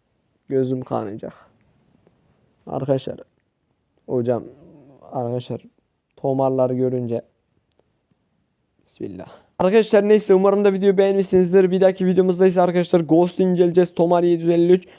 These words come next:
çizgi, çizgi, çizgi, Secret, Emirhan, e, a, Polat,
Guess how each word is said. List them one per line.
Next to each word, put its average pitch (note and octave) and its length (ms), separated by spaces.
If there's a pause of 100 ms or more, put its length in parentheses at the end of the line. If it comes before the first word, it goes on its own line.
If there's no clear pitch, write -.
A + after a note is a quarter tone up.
(160)
çizgi, F3 360
çizgi, F3 380
çizgi, E3+ 360
Secret, E3 600
Emirhan, E3 580 (360)
e, D3 120
a, D3 280
Polat, F3 800